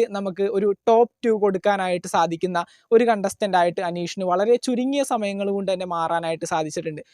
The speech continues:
അതുപോലെ തന്നെ അനീഷിൻ്റെ ഗെയിമിനെ പറ്റി പറയുകയാണെങ്കിൽ മനസ്സിലൊന്നും വെക്കാതെ, അതായത് പേഴ്സണലി ഇവരാരുമായിട്ട് യാതൊരു വിദ്വേഷവും ഇല്ലാണ്ട് ഗെയിം മുന്നോട്ട് കൊണ്ടുപോകുന്ന ഒരു കോണ്ടന്റ് മാത്രം മനസ്സിൽ വിചാരിച്ച് ബിഗ് ബോസ് ഹൗസിൽ നിൽക്കുന്ന ഒരു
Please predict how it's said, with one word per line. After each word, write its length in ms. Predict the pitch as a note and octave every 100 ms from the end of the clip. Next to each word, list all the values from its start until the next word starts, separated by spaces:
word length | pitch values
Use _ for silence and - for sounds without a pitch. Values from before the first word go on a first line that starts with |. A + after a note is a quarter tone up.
| _
അതുപോലെ 340 | - B3 C4 C#4+
തന്നെ 140 | C#4+
അനീഷിൻ്റെ 440 | C4 A#3+ A#3+ - B3+
ഗെയിമിനെ 440 | G#3+ A3 A3 A3+
പറ്റി 240 | A3 A3 A#3+
പറയുകയാണെങ്കിൽ 580 | G#3+ G3 F#3+ F#3+ F#3+ G3
മനസ്സിലൊന്നും 800 | G3 F#3+ G#3+ - C4+ A3+ A#3 C4
വെക്കാതെ, 400 | A3 - F#3 D#3
അതായത് 400 | D#3 F3+ G3 G3+ C4 _ _ -
പേഴ്സണലി 560 | G3 F#3+ - A#3 B3+
ഇവരാരുമായിട്ട് 840 | C4+ B3+ G3 F#3+ G#3 A#3+ A#3 G#3 G3
യാതൊരു 500 | G3 E3 F3 F#3 A#3
വിദ്വേഷവും 580 | A#3+ F3+ G3 G#3 B3 A3
ഇല്ലാണ്ട് 340 | G3 F#3 F#3 F3+
ഗെയിം 300 | F#3 A3 B3+ C#4 _ -
മുന്നോട്ട് 360 | G#3 G3+ G3 A3
കൊണ്ടുപോകുന്ന 500 | G3+ F#3 F#3 F3+ F#3
ഒരു 120 | A#3+
കോണ്ടന്റ് 520 | A#3+ A3+ A3+ C4 C4
മാത്രം 380 | B3 G#3+ - B3 B3
മനസ്സിൽ 340 | G#3+ G3+ A3 G#3+
വിചാരിച്ച് 460 | G3+ G3 G3+ G#3
ബിഗ് 200 | A3 G3
ബോസ് 240 | F#3 G3 G#3+
ഹൗസിൽ 240 | G3 A3+
നിൽക്കുന്ന 360 | G#3 F#3+ G3 G3 G3+
ഒരു 160 | A3+